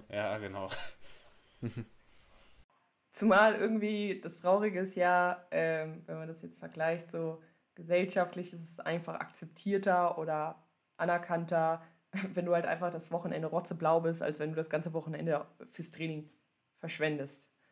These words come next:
Speaker 3: So. So, das eine können, können die Leute so, „Ja, nee, kann ich voll verstehen. Ja, nee, muss auch hin und wieder mal sein, sich einfach so richtig aus dem Leben schießen.“ So, „Was, du hast das ganze Wochenende trainiert?“ „Nee.“ „Nee, also, nee, das könnte ich nicht. Mm, mm.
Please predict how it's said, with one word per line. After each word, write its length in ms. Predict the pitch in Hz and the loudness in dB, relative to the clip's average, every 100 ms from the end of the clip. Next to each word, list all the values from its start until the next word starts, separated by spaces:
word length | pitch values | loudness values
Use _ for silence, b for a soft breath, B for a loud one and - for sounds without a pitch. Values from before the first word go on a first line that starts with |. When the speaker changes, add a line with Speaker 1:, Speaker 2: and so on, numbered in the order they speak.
| _ _ _ _ | _ _ _ _
Speaker 3:
So. 400 | 165 175 185 170 - b b b b b b b _ _ _ _ _ _ _ _ | 0 0 2 -2 -4 b b b b b b b _ _ _ _ _ _ _ _
So, 120 | - 190 | -2 0
das 180 | 196 | 4
eine 340 | 147 190 220 220 | 8 8 8 8
können, 520 | 220 208 208 190 190 | 8 6 4 -2 -2
können 180 | 214 196 | 0 2
die 60 | |
Leute 280 | 190 190 190 | 6 6 6
so, 280 | 185 180 165 | -2 -4 -4
„Ja, 240 | 160 165 | -2 0
nee, 180 | 170 170 | 0 -4
kann 160 | 175 170 | -10 -12
ich 80 | - | -10
voll 160 | 156 | -10
verstehen. 340 | 160 165 165 170 | -10 -14 -12 -8
Ja, 180 | 180 196 | -4 -2
nee, 120 | 208 | 0
muss 220 | 220 226 | 0 0
auch 160 | - - | -2 -2
hin 120 | 208 | -2
und 140 | 208 190 | -4 -4
wieder 180 | 185 | -4
mal 140 | 175 175 | -4 -6
sein, 320 | 170 170 180 | -6 -6 -8
sich 180 | 175 - | -12 -12
einfach 160 | 180 | -12
so 100 | 185 | -12
richtig 300 | 180 180 196 | -12 -14 -14
aus 60 | 170 | -14
dem 100 | 170 | -10
Leben 220 | 165 180 | -10 -10
schießen.“ 320 | 170 175 165 160 | -10 -14 -14 -16
So, 100 | - | -16
„Was, 200 | 196 247 | -16 -8
du 80 | 220 | -6
hast 100 | 208 | -6
das 100 | - | -6
ganze 280 | - 247 294 | -4 -2 -4
Wochenende 340 | 240 208 175 175 | -4 -6 -10 -12
trainiert?“ 460 | 185 180 254 440 - _ _ _ | -8 -2 -2 -2 -8 _ _ _
„Nee.“ 220 | 160 165 - - _ _ _ _ _ | -10 -10 -12 -20 _ _ _ _ _
„Nee, 240 | 175 165 - | -8 -4 -2
also, 380 | 160 147 147 135 | -4 -8 -16 -20
nee, 140 | - - | -20 -20
das 200 | _ _ | _ _
könnte 220 | - - | -20 -20
ich 120 | - | -20
nicht. 260 | - - - | -20 -20 -20
Mm, 160 | - | -20
mm. 120 | 76 | -18